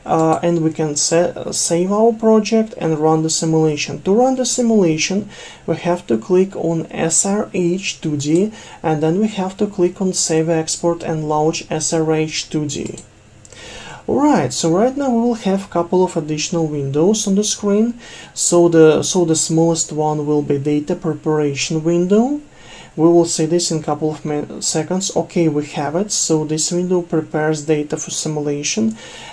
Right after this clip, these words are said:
And here we have, uh, exact calculational model that calculates the flood simulation.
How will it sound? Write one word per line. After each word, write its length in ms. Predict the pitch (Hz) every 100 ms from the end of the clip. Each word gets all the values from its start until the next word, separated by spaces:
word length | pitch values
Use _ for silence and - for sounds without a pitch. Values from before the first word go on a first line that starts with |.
| -
And 380 | 208 226 254 254
here 360 | - 220 254
we 160 | 247 233
have, 560 | - 175 175 196 196 - - - -
uh, 560 | - 160 156 151 147 202 - - -
exact 600 | 170 - - 170 185 -
calculational 840 | 208 190 196 170 156 151 - 165 160
model 400 | 156 147 135 139
that 220 | 139 139
calculates 600 | 160 165 170 170 170 151
the 120 | 151
flood 380 | 151 151 151 151
simulation. 920 | - 156 151 151 143 151 - - 208